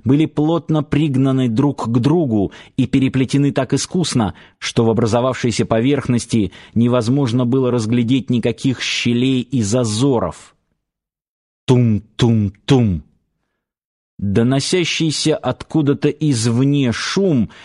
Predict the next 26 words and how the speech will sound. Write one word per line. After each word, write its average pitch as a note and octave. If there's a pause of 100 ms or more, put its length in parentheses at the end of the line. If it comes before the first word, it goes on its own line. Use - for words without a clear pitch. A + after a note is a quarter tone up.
(160)
постепенно E3
оформлялся D3
в A#2+
монотонный C#3+
ритмичный C#3+
перестук, D3 (240)
словно A#2
несколько B2+
людей B2+
остервенело C3
барабанили B2+
кулаками B2+
в G#2+
наглухо A#2+
закрытую G#2+
дверь. F#2+ (500)
Совсем D#3
рядом D3
что-то D3
пошевелилось, D3
но A2
повернуть A2+
голову C#3
девушке A#2
не A2
удалось. G#2